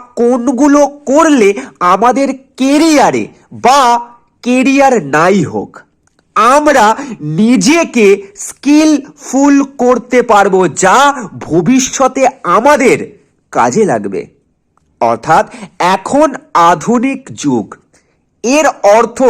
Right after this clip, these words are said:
কম্পিউটার কোর্স একটা অত্যন্ত প্রয়োজনীয়। তাই প্রথমেই আমি যে কোর্সটির কথা বলবো সেটা অবশ্যই কম্পিউটার রিলেটেড। যারা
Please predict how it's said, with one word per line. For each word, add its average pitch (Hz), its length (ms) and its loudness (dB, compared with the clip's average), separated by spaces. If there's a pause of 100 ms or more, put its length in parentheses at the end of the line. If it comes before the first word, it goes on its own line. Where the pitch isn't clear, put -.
(260)
কম্পিউটার 277 1040 0
কোর্স 285 680 0 (300)
একটা 247 560 0 (440)
অত্যন্ত 262 840 -2
প্রয়োজনীয়। 160 920 0 (1000)
তাই 180 220 0
প্রথমেই 302 800 0 (160)
আমি 208 320 0
যে 196 260 -2
কোর্সটির 233 760 -4
কথা 208 400 -2
বলবো 180 560 0 (200)
সেটা 262 480 0 (240)
অবশ্যই 247 760 0
কম্পিউটার 254 1120 -2
রিলেটেড। 139 540 -2 (680)
যারা 240 680 0